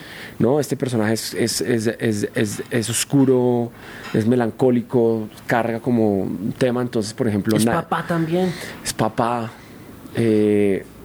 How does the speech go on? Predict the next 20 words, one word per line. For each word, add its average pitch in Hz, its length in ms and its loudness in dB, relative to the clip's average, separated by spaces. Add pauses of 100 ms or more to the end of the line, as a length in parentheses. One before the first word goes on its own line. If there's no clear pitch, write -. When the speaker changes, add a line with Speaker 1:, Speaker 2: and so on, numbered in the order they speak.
(120)
Speaker 1:
entonces 117 420 0
es 135 140 0
una 127 120 2
mezcla 127 800 0
como 120 320 2
de 104 120 2
Nine 104 200 2 (100)
Inch 117 260 -2
Nails, 127 600 2 (720)
¿cierto? 131 480 2 (100)
Eh, 107 720 2 (1160)
con, 110 1120 2
con 127 160 2
también 117 320 2
un 123 60 0
poco 147 300 2
de 147 80 2
Caribe, 131 520 2
con, 104 380 0
con, 117 200 0